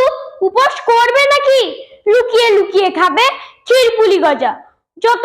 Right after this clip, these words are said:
মজা হোক, আমি তার থেকে বাদ। তপুর এখানে আসবার কথা কবে? আমি এক ভয়ে সিঁটিয়ে রয়েছি বাবা। স্কুল খুললেই পরীক্ষা শুরু হবে। অঙ্কে এখনো রয়ে গেছে বড় কাঁচা। বিজ্ঞানে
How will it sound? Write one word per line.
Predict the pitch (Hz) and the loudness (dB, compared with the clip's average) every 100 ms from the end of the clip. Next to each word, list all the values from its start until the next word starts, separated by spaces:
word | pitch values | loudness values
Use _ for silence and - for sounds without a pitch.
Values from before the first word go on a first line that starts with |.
| 427 | 0
মজা | 415 403 381 | 0 2 2
হোক, | 359 359 - - | 2 0 -6 -4
আমি | - 349 339 | 0 0 0
তার | 349 320 320 | 0 0 0
থেকে | 330 269 320 | -2 -2 0
বাদ। | 294 294 285 - - _ _ | 2 0 -2 -8 -18 _ _
তপুর | 311 285 294 381 466 | -4 -4 0 0 0
এখানে | 370 294 359 | -2 0 0
আসবার | 440 349 262 330 381 | 2 0 0 0 0
কথা | 415 466 508 415 | 0 0 0 0
কবে? | 415 523 494 311 - _ _ - | 0 0 0 -2 -8 _ _ -4
আমি | 339 349 453 427 381 | -2 2 2 2 0
এক | 427 349 | 0 0
ভয়ে | 392 440 494 | 0 0 -2
সিঁটিয়ে | - 440 440 440 466 | -2 -2 0 0 0
রয়েছি | 370 466 480 440 | 0 0 0 0
বাবা। | 440 339 302 254 220 - _ _ | 0 0 0 -2 -4 -12 _ _
স্কুল | _ - 415 480 | _ -2 2 0
খুললেই | 453 427 427 453 539 - - - - | 0 0 2 2 0 -2 -8 -8 -2
পরীক্ষা | 480 494 480 453 440 | 0 0 0 -2 0
শুরু | 392 359 | 0 2
হবে। | 330 302 254 240 - - _ _ - | 2 0 0 -4 -6 -20 _ _ -2
অঙ্কে | 370 427 440 508 453 | 0 0 0 2 2
এখনো | 453 494 508 | 0 0 2
রয়ে | 466 453 466 | 2 2 0
গেছে | 480 508 | 0 2
বড় | 480 480 | 2 0
কাঁচা। | 440 466 480 466 370 - - - _ | 0 -2 0 0 0 -2 -10 -20 _
বিজ্ঞানে | 277 359 392 403 480 480 | -4 0 0 0 0 2